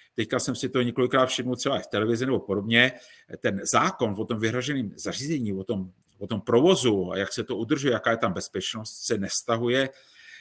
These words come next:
například na plavidla. Jo, takže pokud někdo bude, eh, chce dělat fotovoltaickou elektrárnu na, eh, vodní hladině a bude to definovaný jako plavidlo, tak to spadá pod státní plavební správu.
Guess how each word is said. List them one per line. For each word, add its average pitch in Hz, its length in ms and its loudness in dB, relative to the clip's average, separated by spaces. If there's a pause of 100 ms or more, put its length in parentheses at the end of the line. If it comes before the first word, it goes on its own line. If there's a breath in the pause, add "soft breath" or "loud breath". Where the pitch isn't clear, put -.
(140 loud breath)
například 117 720 0
na 123 280 4
plavidla. 110 600 2 (200)
Jo, 98 140 -4
takže 110 260 -2
pokud 117 340 -4
někdo 120 260 0
bude, 120 180 0
eh, 98 380 -2
chce - 180 -6
dělat 123 380 2
fotovoltaickou 113 580 -4
elektrárnu 117 600 2
na, 101 300 0
eh, 90 300 -8
vodní 117 220 -2
hladině 107 580 -2 (380 loud breath)
a 87 80 -20
bude 107 140 2
to 123 120 0
definovaný 117 460 0
jako 117 200 -2
plavidlo, 87 840 -2 (340 loud breath)
tak - 140 -6
to 127 120 -2
spadá 120 400 2
pod 120 200 -2
státní 110 340 0
plavební 110 400 -4
správu. 113 580 0